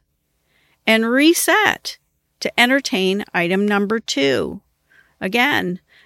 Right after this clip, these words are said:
this was out of the Carr book. If I haven't cited him enough <laughs> here, I'm just making sure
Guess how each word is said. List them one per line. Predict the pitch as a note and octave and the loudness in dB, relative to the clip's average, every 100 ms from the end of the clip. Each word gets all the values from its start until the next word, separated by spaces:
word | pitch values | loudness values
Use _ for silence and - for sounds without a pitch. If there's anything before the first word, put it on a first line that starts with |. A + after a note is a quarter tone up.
| _ | _
this | F#3 G3 - | -4 -2 0
was | G#3 G#3+ - | -2 0 2
out | G#3 | 2
of | A#3 G3+ | 2 -2
the | F#3+ | -6
Carr | - G3 G3 | 0 2 2
book. | E3+ D#3 - - | 0 -6 -8 -10
If | E3+ | -4
I | F3+ | -2
haven't | G3+ F3 - | 0 -2 -4
cited | - F#3+ F#3 F3+ | -4 -2 0 0
him | G3 G3+ G3 | 2 4 4
enough | F#3+ F3+ E3 - A#3 | 4 4 2 0 -8
<laughs> | - | 2
here, | B3 - A3 | 4 6 4
I'm | G#3+ G#3 | 4 2
just | G3 F3 | -2 -2
making | G3 A#3+ C4 A#3+ | 0 2 2 0
sure | A#3 G3+ | 0 0